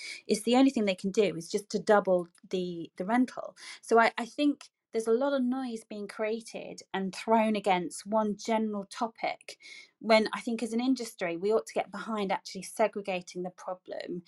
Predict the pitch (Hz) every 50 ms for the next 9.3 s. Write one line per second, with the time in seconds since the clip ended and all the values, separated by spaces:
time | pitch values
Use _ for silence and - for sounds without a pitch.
0 | - - - - - _ - - 185 - _ _ - 254 254 226 240 - - -
1 | 196 185 180 - - - 170 165 165 165 165 - - - 202 233 240 233 226 -
2 | - - - 185 175 - - - 185 170 170 170 165 - 180 - - 196 185 175
3 | - - - 180 170 175 - 175 175 170 170 - - 185 175 170 170 170 170 175
4 | 175 180 - - 156 147 - - - 190 - - - - - - _ _ - 226
5 | 214 208 214 208 214 202 226 226 220 214 233 262 269 269 262 262 254 - - 240
6 | 226 - - 240 226 220 220 - 180 170 165 170 165 - - - - 196 185 -
7 | 190 185 175 - - 190 190 180 170 165 170 165 165 - - - - 233 240 240
8 | 240 233 233 233 - - - - 185 - 180 _ - - 220 202 - - 160 147
9 | - - 185 190 185